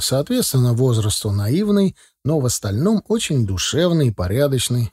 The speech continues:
Было заметно, как Света комплексует из-за того, что она провинциалка, стесняется того, как одета, как говорит, хотя на самом деле она хорошо воспитана, начитана и далеко не глупа.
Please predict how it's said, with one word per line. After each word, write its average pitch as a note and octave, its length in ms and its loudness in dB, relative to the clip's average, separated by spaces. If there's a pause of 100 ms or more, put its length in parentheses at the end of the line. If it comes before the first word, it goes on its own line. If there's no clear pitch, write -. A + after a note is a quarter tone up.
(140)
Было B2 240 -2
заметно, B2+ 500 0
как G#2 180 -4
Света C#3+ 320 0
комплексует C#3+ 840 0 (340)
из-за C#3 320 0
того, C#3+ 300 2
что - 160 -4
она B2 240 0
провинциалка, A2+ 1000 -2 (280)
стесняется D3 760 -2
того, C3 300 -2
как A#2+ 240 -6
одета, A#2+ 460 -2
как F#3 260 -4
говорит, C3 560 0 (420)
хотя G2 240 -4
на E2+ 140 -2
самом F#3+ 360 0
деле F#3 240 2
она G3+ 200 2
хорошо A#2+ 460 -2
воспитана, D#3+ 680 0
начитана C3+ 760 0
и B2 40 0
далеко C3+ 420 0
не A#3 120 2
глупа. D3+ 580 -2